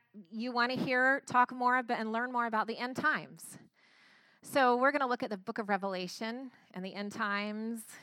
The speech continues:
and I'm sure current events in the light of the end times, or the end times in the light of current events, will come up. So, um, as long as there are people showing up, we will meet on Wednesday nights at six thirty.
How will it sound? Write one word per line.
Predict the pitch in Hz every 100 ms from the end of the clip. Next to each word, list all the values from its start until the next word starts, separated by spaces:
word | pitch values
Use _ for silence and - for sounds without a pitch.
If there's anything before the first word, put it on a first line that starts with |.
| - - _
and | 190 190 180 185 185
I'm | 175
sure | 185 - 247 240
current | 247 254 247 247
events | 247 226 240 262 - - - - _ _ _ _ _
in | 208
the | 208
light | 202 202 214
of | 202
the | 220
end | 208 208
times, | 240 202 202 226 233 - -
or | 190
the | 185 180
end | 185 185
times | 185 185 196
in | 180
the | 165
light | 175 180
of | 180
current | - 180
events, | 170 175 196 -
will | 190 175 170 -
come | - 226 214
up. | 226 - - - _ - - - -
So, | - 262 247 240 240 -
um, | 226 220 214 208 214 - _ _ 220
as | 214
long | 247 254 269
as | 247
there | 262 254
are | 240
people | - 277 269
showing | - 247 240 240
up, | 247
we | 214 214
will | 190
meet | 208 190
on | 170 170
Wednesday | 175 - 196
nights | 175 156 -
at | 151
six | - - 262 -
thirty. | - - 226 196 160